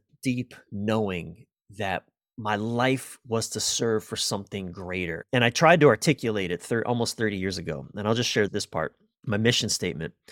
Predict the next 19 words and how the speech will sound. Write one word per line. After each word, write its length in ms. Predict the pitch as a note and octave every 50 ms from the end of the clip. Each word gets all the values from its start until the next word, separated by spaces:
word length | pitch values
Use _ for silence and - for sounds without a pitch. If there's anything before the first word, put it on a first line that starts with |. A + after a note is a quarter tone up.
| - -
"To 120 | - - D3
continually 800 | - - C#3 B2+ - - D#3+ E3 D#3+ D#3+ D#3+ E3 D#3 D3 D3+
strive 540 | C#3+ - - - C#3 A#2 A#2 A2+ A2+ A2+ A2
for 160 | - - G#2
peace 340 | - - - C#3 C3 B2 -
and 140 | C3 A2+ A2
understanding 600 | A2 G#2+ G#2 - - - A2 G2+ G2 F#2+ F#2+ F#2
amongst 380 | F2+ F2+ F2+ F#2+ F#2 - - -
my 120 | F#2+ F#2
fellow 360 | F#2 - - G2 F#2+ F#2+ F#2+
humankind, 880 | F2+ - - F#2 F2 F2 F2 E2+ - - F#2 E2+ E2 - - - - - - _ _ _ _ _ _ _ _ _ -
to 80 | - -
help 240 | - C3 C#3 C3+
facilitate 840 | - - - C3 - - - D3+ C#3+ B2 A2 - - F#2+ F#2 - - _
within 320 | _ A2 G#2+ - A#2+ A2+ A2+
my 180 | G#2+ G2+ F#2+
ability 540 | F2 E2+ F2+ G#2 G#2+ A2 A2 A2+ G#2+ A#2 A2
and 160 | G#2+ G2+ G2
right 440 | F#2 F2 E2 D#2+ D#2 - - - -